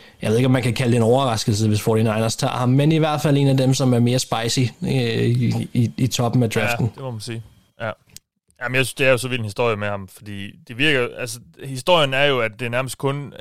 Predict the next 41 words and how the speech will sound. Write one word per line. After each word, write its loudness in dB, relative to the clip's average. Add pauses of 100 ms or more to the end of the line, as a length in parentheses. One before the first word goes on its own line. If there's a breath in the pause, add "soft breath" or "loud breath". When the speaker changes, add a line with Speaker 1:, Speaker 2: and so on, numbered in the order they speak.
(140)
Speaker 2:
<laughs> -16
altså, -6 (180)
det -16
er -4
jo -4
kun -2
en, -6
netop -4
en -6
snak, 0
fordi -4
der -2
er 4
de -4
her, 4
øh, -2 (480 soft breath)
historier 2
om, -2
hvad, -4
hvad -4
Kyle, -2
hvad -4
Kyle -2
Shanahan -4
godt -6
kan -12
lide -6
i -10
en -10
quarterback. -6
Og -4
en -8
dag 4
efter -2
også, 0
han -6
for -4
nogle -4
uger -6
siden -8
sagde, 0